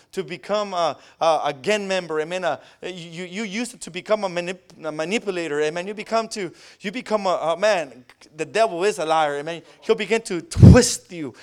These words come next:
and break you and begin to give what God has placed in your life to use it for the wrong things. Can I get an amen? Amen. See, the devil don't want you to have revival in your marriage. Can I get an amen?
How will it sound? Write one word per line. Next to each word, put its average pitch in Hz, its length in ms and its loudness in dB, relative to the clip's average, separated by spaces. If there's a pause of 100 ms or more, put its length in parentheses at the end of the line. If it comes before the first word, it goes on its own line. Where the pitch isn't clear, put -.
(180)
and 156 320 -6
break 233 480 6
you 185 240 -6 (160)
and 160 120 -6
begin 208 280 2
to 196 160 -4
give 208 240 0
what 190 120 0
God 214 140 8
has 208 220 4
placed 226 340 4
in 202 100 -6
your 165 140 -6
life 196 560 2
to 202 100 -8
use 208 200 -2
it 208 80 0
for 196 80 -2
the 170 100 0
wrong 190 240 2
things. 208 300 -6
Can 160 160 -8
I 151 60 -2
get 143 120 -10
an 147 100 -8
amen? 135 380 -8
Amen. - 580 -20 (580)
See, - 120 -8
the 208 140 0
devil 247 260 8
don't 226 140 0
want 233 200 2
you 214 60 -6
to 190 80 0
have 202 160 4
revival 185 400 4
in 180 80 -4
your 170 100 -6
marriage. 190 380 -2
Can 196 100 -12
I 185 80 -2
get 190 120 -4
an 190 80 -10
amen? 214 320 -12